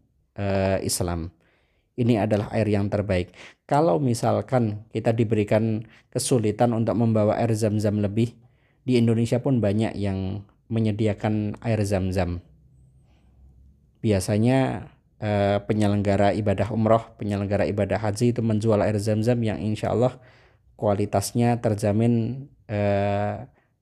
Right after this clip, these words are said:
asli. Karena memang bukan suatu hal yang, eh, rahasia. Sekarang ini di Indonesia banyak yang menjual air Zam-Zam, tapi ternyata, eh, air Zam-Zamnya buatan.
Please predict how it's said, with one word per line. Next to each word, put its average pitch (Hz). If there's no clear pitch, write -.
asli. 107
Karena 127
memang 127
bukan 107
suatu 110
hal 110
yang, 101
eh, 98
rahasia. 101
Sekarang 104
ini 127
di 113
Indonesia 98
banyak 107
yang 107
menjual 104
air 101
Zam-Zam, 104
tapi 127
ternyata, 110
eh, 107
air 107
Zam-Zamnya 113
buatan. 107